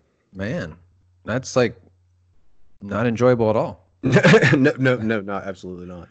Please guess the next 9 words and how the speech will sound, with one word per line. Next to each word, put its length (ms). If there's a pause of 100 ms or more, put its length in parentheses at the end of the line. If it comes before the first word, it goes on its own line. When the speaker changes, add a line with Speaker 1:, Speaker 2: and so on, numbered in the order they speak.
(140)
Speaker 2:
Absolutely 460
not. 180 (1040)
Speaker 1:
Well, 400
I 120
know 220
that 160
you 280
saw, 640 (920)
uh, 380